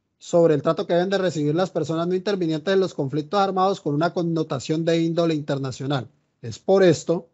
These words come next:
que los Estados miembros de las Naciones Unidas están en la obligación de proponer por no vulnerar los derechos fundamentales de estos grupos poblacionales en las hostilidades bélicas. Las personas civiles y los combatientes quedan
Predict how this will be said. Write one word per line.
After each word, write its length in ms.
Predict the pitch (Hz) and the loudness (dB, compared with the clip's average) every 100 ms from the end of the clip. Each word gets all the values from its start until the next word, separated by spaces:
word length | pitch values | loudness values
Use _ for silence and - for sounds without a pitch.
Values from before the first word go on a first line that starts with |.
| _ _ _ _ | _ _ _ _
que 120 | 143 | 0
los 160 | 135 127 | 2 0
Estados 400 | 120 165 190 208 | 0 4 4 4
miembros 360 | 214 208 196 | 2 2 0
de 80 | 156 | 0
las 120 | 147 | 0
Naciones 500 | 135 123 165 185 214 | -2 -4 -4 -2 -2
Unidas 420 | 214 202 190 190 - | 2 2 2 0 -8
están 280 | 131 139 147 | -10 -6 0
en 100 | 180 | 0
la 60 | |
obligación 460 | 175 147 131 156 156 | 2 0 -2 -2 -2
de 100 | 175 | 0
proponer 800 | 170 151 139 123 135 170 156 - _ _ _ _ | -2 -2 -4 0 4 6 4 -2 _ _ _ _
por 220 | 165 147 143 | 6 6 6
no 280 | 165 196 | 6 6
vulnerar 420 | 208 214 180 151 165 | 8 6 4 2 2
los 140 | 180 | 2
derechos 360 | 156 151 185 170 | 0 -2 -4 -6
fundamentales 600 | 165 156 135 123 180 160 | -4 -2 -2 -2 -4 -4
de 80 | |
estos 280 | 127 - 160 | -6 -4 -2
grupos 360 | 160 156 180 - | -2 -2 -4 -4
poblacionales 840 | 165 165 170 190 185 180 185 - _ _ | 0 2 2 0 0 0 0 -8 _ _
en 120 | 147 | 2
las 140 | 147 139 | 6 4
hostilidades 560 | - 135 123 127 147 | 2 -6 -4 -4 0
bélicas. 540 | 170 175 127 - - _ _ _ - | 4 4 2 -6 -18 _ _ _ -10
Las 180 | 120 - | -10 -8
personas 480 | 127 - 147 170 | -8 -2 2 2
civiles 440 | 185 202 196 185 175 | 4 6 6 6 0
y 40 | |
los 160 | 143 - | -2 -2
combatientes 720 | 156 175 185 185 175 185 - | -2 -2 0 -2 -2 -6 -6
quedan 420 | - 147 170 180 | -4 -2 -2 -4